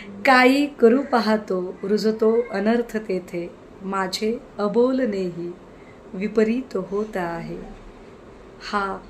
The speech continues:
स्नेहवंचना की काहीच आकळे, हा, हा स्नेहवंचना की काहीच आकळेना, आयुष्य ओघळोनी मी रिक्त हस्त आहे,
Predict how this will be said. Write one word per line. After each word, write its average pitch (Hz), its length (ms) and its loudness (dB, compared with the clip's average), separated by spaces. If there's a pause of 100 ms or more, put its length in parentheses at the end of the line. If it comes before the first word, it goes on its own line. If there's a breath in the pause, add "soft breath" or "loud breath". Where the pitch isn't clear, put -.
(180)
स्नेहवंचना 214 1080 0
की 180 280 -12 (680)
काहीच 196 560 -2
आकळे, 175 580 -6 (920)
हा, 180 160 -6 (880 loud breath)
हा 247 200 8
स्नेहवंचना 269 1080 6
की 262 320 0
काहीच 233 640 2
आकळेना, 220 1000 4 (760)
आयुष्य 208 600 0 (140)
ओघळोनी 190 760 -2 (600)
मी 220 180 4
रिक्त 247 320 -4
हस्त 226 420 -4
आहे, 175 520 -4